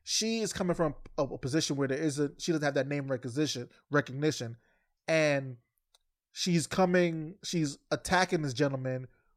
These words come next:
where culturally she should understand what's going on. She should understand, like, oh,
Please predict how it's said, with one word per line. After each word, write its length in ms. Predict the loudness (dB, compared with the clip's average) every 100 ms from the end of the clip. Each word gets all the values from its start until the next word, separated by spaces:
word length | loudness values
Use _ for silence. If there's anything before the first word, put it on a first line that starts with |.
| 0
where 180 | 4 4
culturally 720 | 2 6 6 6 4 4 4
she 160 | 2 2
should 140 | 2
understand 680 | 2 -2 -2 2 4 2 -2
what's 140 | -4
going 260 | -4 -2 -2
on. 300 | -2 -6 -14 _ _ _ -2
She 160 | 4
should 140 | 6 6
understand, 380 | 4 4 4 4
like, 300 | 4 4 2 6
oh, 420 | 10 10 6